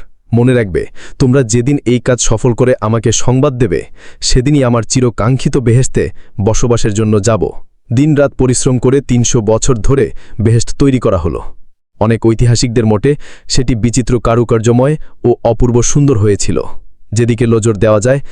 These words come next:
সেদিকেই অপরূপ। চারদিকে কারিগরদের শ্বেতপাথরের অপূর্ব কারুকার্য, রংমহলের চারিধারে হাজার হাজার ঝাড় লণ্ঠন ঝুলছে, কিন্তু আলোর দরকার হয় না। অন্ধকার রাতে সেই ঘরগুলো চাঁদের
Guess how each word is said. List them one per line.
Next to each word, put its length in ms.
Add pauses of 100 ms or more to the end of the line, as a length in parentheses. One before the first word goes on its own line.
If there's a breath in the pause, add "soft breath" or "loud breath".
(160 soft breath)
সেদিকেই 580
অপরূপ। 460 (520)
চারদিকে 460
কারিগরদের 500
শ্বেতপাথরের 640 (100)
অপূর্ব 400
কারুকার্য, 580 (320)
রংমহলের 540
চারিধারে 440
হাজার 340
হাজার 300
ঝাড় 420
লণ্ঠন 420
ঝুলছে, 400 (600)
কিন্তু 240
আলোর 260
দরকার 360
হয় 180
না। 140 (340)
অন্ধকার 440
রাতে 200
সেই 200
ঘরগুলো 380
চাঁদের 340